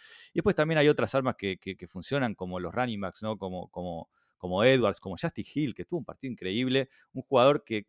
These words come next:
del que nadie habla, que es totalmente underrated, pero que siempre rinde, ciento doce yardas totales y un touchdown en este partido.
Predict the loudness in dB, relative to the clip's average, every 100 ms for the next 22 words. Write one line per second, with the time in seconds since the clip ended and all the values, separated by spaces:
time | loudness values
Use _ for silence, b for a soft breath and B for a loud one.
0 | _ -8 -2 2 6 8 8 8 6 0
1 | -4 -10 2 4 4 2 2 2 2 2
2 | 2 -2 -2 -4 -4 -2 -2 0 0 2
3 | 2 4 2 B B B 0 0 4 4
4 | 6 4 2 2 2 0 2 2 2 -2
5 | -4 -2 -2 -2 -6 b b b -4 -2
6 | 0 -2 0 2 2 0